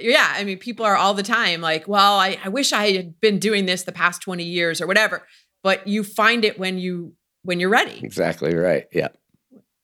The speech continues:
Speaker 1: When the time is right. You know, you've heard that quote, "When the, the student is ready, the teacher appears."
Speaker 2: Yeah.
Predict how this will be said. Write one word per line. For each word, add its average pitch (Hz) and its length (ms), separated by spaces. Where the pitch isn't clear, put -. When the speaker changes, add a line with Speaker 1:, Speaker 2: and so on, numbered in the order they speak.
Speaker 1:
When 180 120
the 190 60
time 196 320
is 196 160
right. 214 260
You 208 80
know, 185 80
you've 185 180
heard 196 180
that 180 220
quote, 208 280
"When 175 140
the, 165 320
the 160 200
student 196 340
is 170 140
ready, 180 280
the 156 140
teacher 165 380
appears." 156 600
Speaker 2:
Yeah. - 80